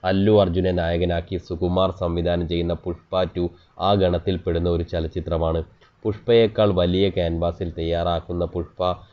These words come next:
ടൂവിന്റെ ബജറ്റ് അഞ്ഞൂറ് കോടിയോളം രൂപയാണ്. ക്യാൻവാസും പ്രേക്ഷക പ്രീതിയും വലുതായതുകൊണ്ട് തന്നെ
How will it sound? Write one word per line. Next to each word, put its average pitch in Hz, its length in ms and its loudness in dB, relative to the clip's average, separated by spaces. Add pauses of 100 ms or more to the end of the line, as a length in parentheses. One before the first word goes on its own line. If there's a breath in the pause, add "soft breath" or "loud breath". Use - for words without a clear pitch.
(240 loud breath)
ടൂവിന്റെ 92 440 0
ബജറ്റ് 82 580 -2
അഞ്ഞൂറ് 87 400 0
കോടിയോളം 85 640 0
രൂപയാണ്. 80 500 -2 (380)
ക്യാൻവാസും 104 680 0
പ്രേക്ഷക 92 520 0
പ്രീതിയും 87 520 -2
വലുതായതുകൊണ്ട് 87 1000 -2
തന്നെ 80 220 -2